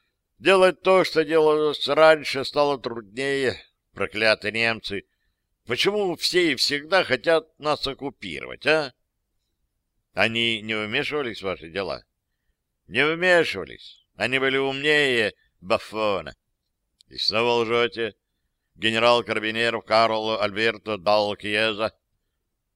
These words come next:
«Ах, этот! Про этого и говорить нечего. Дурак дураком.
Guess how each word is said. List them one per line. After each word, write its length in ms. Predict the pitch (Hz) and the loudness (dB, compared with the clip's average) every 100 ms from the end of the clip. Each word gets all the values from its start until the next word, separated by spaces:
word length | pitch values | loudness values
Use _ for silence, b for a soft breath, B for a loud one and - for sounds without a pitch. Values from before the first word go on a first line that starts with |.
| - | -6
«Ах, 300 | 98 107 98 | -4 -2 2
этот! 760 | 123 123 120 107 - 82 76 - _ _ _ | 4 4 4 2 -2 -12 -14 -20 _ _ _
Про 320 | - 123 117 | -20 -4 4
этого 400 | 123 123 117 110 | 6 6 4 0
и 100 | 110 | 0
говорить 400 | 107 110 110 98 | 0 -2 -2 -4
нечего. 560 | 76 98 95 - 92 90 b b | -8 -6 -6 -8 -8 -10 b b
Дурак 440 | 80 98 120 123 107 | -6 2 6 4 2
дураком. 720 | 117 113 - 90 67 60 | 0 0 -2 -8 -8 -14